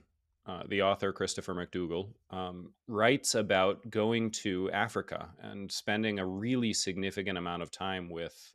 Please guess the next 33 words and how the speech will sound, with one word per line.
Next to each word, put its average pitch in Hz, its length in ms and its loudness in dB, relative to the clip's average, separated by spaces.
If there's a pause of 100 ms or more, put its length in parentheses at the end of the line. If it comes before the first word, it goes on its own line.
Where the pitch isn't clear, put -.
uh, 92 140 -6 (100)
one 95 140 -6
of 90 100 -6
the, 87 120 -4 (120)
one 107 220 0
of 95 180 -4
the 92 160 0
still 95 580 -2 (240)
paleo 85 520 -2
tribes, 85 600 -4 (840)
still 101 420 0
hunter-gatherer 87 720 -2
tribes. 87 600 -8 (640)
And, 90 480 -2 (200)
um, 87 480 -2
and 101 200 -4
they 107 140 6
went 110 240 4
out 123 380 0 (120)
and 98 220 -4
did 104 220 2
an 107 140 2
endurance 98 460 -2
hunt, 107 320 -4 (200)
and 98 320 -2 (180)
he 110 220 0
was 101 320 0
invited 98 720 0
to 92 120 -6
join 87 340 -4
them. - 200 -12 (1400)
Um, 82 280 -4
and, 101 200 -4